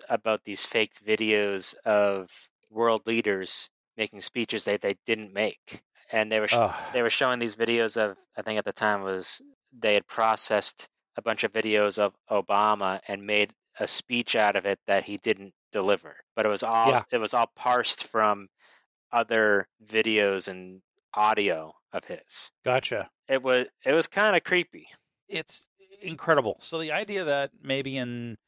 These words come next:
Speaker 2: let's say, twenty years from now, twenty-five years from now, that a system could pick up on what you said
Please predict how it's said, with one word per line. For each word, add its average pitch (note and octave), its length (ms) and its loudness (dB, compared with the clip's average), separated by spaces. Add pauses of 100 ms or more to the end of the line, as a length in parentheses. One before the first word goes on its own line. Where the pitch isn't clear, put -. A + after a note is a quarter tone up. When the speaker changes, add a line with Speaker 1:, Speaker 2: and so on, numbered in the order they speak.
(420)
Speaker 2:
let's C#3+ 200 0
say, C#3+ 200 -4
twenty D3+ 340 0
years B2+ 220 -2
from A2 140 -10
now, F#2 280 -4 (140)
twenty-five C3+ 480 0
years A#2+ 240 2
from A#2 180 -4
now, G2 300 -4 (140)
that B2+ 360 -2
a A#2 60 -2
system B2+ 380 -6
could - 160 -6
pick C#3 140 -2
up - 120 -2
on C#3 100 0
what D3+ 120 0
you D#3+ 100 -6
said G#2+ 380 -2